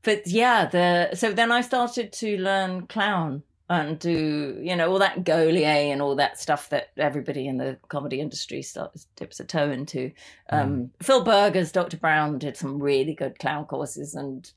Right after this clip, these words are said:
Speaker 1: uh, you start to learn that clown is, like, this cool thing. But, uh, yeah, it,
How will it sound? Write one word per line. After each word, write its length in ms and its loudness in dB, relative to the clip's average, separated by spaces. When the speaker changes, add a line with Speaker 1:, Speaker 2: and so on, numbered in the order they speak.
Speaker 1:
uh, 140 -2
you 220 -2
start 240 0
to 100 -4
learn 280 2
that 120 -10
clown 340 -2
is, 140 -8
like, 180 -4
this 160 -8
cool 280 -8
thing. 260 -4
But, 320 4
uh, 440 4
yeah, 360 4
it, 180 -12